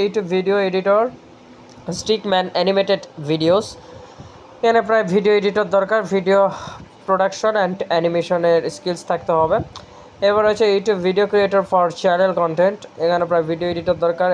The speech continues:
Adobe Premiere Pro, video post editing and video production। এছাড়া রয়েছে ভিডিও এডিটরে, আহ, আপনার প্রায় less than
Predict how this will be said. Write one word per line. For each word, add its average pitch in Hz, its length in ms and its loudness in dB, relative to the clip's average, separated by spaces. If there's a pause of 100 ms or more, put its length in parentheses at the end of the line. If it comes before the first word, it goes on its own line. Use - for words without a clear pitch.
Adobe 165 300 0
Premiere 170 380 0
Pro, 170 120 2 (500)
video 160 280 2
post 170 180 0 (100)
editing 170 360 -4
and 156 80 -2 (100)
video 170 220 0 (480)
production। 156 560 0 (520)
এছাড়া 196 380 2
রয়েছে 190 280 0
ভিডিও 180 280 -2
এডিটরে, 185 680 2
আহ, 170 1300 -2
আপনার 180 240 -2
প্রায় 180 540 2
less 175 240 0 (100)
than 185 120 0